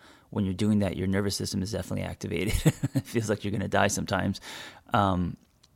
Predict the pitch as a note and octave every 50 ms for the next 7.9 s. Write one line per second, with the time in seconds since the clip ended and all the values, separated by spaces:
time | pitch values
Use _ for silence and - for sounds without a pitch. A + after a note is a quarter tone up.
0 | _ _ - - - A#2+ B2+ B2 C3+ C#3+ D3+ D3+ C#3 C3+ C#3 C#3 B2+ - G#2 A2
1 | G#2+ G#2 G#2 - F#2 G#2 G#2 - - G#2+ G#2+ G2 - - A#2 G2 G2 F#2+ - F#2+
2 | F2 F2+ F#2+ F2+ F2+ E2+ E2+ F2 - - F2 - - - - - - - - -
3 | - - - F2+ F#2+ F#2 F2+ F2 F2+ F#2+ G2+ G2+ G2+ G2 F#2+ F2+ F2 - - -
4 | - - - G2 - - F2+ F2 - G2 F#2+ F#2 - F2+ E2+ E2+ F2 E2+ E2+ E2+
5 | E2+ F2+ G#2 A2 G2+ G2+ G#2 F#2 F2+ F2 - - - - - - - - - -
6 | _ - - F#2 F2 F2 F2 F#2 G2 G#2+ A2 G#2+ A2+ A2 - - - G2 - -
7 | G#2 F#2+ F2 F2+ F2 E2 - - _ _ - - G2+ F#2+ F2+ F#2 - -